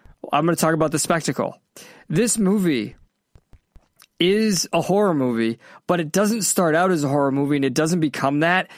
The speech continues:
until the end of the movie. And by the time you get there,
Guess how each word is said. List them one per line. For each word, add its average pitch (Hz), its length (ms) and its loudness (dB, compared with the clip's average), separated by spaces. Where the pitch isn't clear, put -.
until 151 400 0
the 151 200 0
end 156 180 2
of 135 100 -2
the 135 80 0
movie. 143 460 0
And 143 300 -2
by 160 200 2
the 185 100 0
time 175 260 2
you 156 100 2
get 135 260 -2
there, 196 260 2